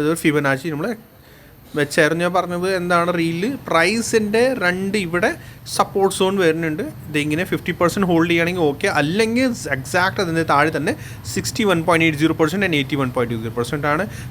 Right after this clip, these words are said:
സിക്സ്റ്റി വൺ പോയിന്റ് സീറോ പെർസെന്റ് വരുന്നത് ഈ ഒരു ചാനലിൻ്റെ താഴത്തെ സപ്പോർട്ടാണ്. ഇവിടെ വന്ന് പ്രൈസ് തിരിച്ച് കയറുവാണെങ്കിൽ further bullishness and bullishness സ്റ്റാർട്ട് ചെയ്യുന്നത് എപ്പോഴാണ്?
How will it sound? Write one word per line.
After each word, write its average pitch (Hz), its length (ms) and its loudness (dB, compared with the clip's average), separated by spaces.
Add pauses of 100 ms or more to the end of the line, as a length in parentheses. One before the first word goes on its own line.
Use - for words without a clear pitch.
(100)
സിക്സ്റ്റി 185 340 2
വൺ 196 160 2
പോയിന്റ് 180 360 2
സീറോ 180 220 2
പെർസെന്റ് 180 320 -2
വരുന്നത് 165 240 0 (140)
ഈ 196 40 2 (140)
ഒരു 196 180 0
ചാനലിൻ്റെ 151 440 2
താഴത്തെ 147 400 4
സപ്പോർട്ടാണ്. 143 540 -2 (540)
ഇവിടെ 180 260 4
വന്ന് 170 300 2
പ്രൈസ് 156 320 4
തിരിച്ച് 147 280 0 (100)
കയറുവാണെങ്കിൽ 160 580 2 (120)
further 151 280 2 (100)
bullishness 170 460 2 (500)
and 269 120 4 (180)
bullishness 214 440 2 (140)
സ്റ്റാർട്ട് 214 300 4
ചെയ്യുന്നത് 220 320 2
എപ്പോഴാണ്? 214 440 2